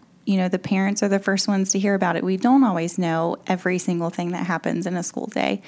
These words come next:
So if there's ever anything that comes up that you want us to be aware of or may need some assistance with, please, you know, call us, because we wanna, you know, foster that relationship not only with the child, but with the parents as well.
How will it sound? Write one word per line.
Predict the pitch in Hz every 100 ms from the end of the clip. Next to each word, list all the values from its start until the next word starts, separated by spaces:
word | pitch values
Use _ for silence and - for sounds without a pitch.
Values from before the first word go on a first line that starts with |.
| - - -
So | - 202
if | 196
there's | 202 190
ever | 214 214 220
anything | 202 190 190 180
that | 165 -
comes | - 247 226
up | 180 160 - -
that | 170 160 -
you | 185 196 190
want | 190 185
us | 180 -
to |
be | 185 180
aware | 170 170 165
of | 165 180
or | 180 170 170 175 -
may | 185 185
need | 180 175
some | 175
assistance | 170 175 - 175
with, | 175 170 -
please, | 208 202 175 -
you | 185
know, | 175 175
call | - 180 180
us, | 180 -
because | - 175 175 170 170 - - - - - - -
we | 196
wanna, | 190 185 180 175 - -
you | 180
know, | 170 165 170
foster | - 170 170 185
that | 170 165
relationship | 175 170 170 180 185 170
not | 180 175
only | 185 185 180
with | 175 170
the | -
child, | 175 175 175 185 190
but | 190 170 180
with | 175 170 -
the | 170
parents | - 165 165 -
as | 175 170
well. | 160 175 185